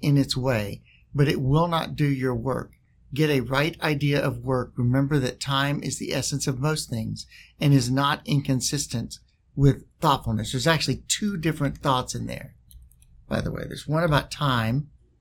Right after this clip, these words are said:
and using it efficiently, and the other is about selfishness. And I, I,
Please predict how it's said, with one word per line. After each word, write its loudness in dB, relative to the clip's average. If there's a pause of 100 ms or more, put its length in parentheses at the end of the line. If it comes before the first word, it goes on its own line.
(160)
and -2
using 2
it 0
efficiently, -6 (280)
and 2
the 2
other 4
is 2
about 0
selfishness. -4 (560)
And 0
I, 2
I, 0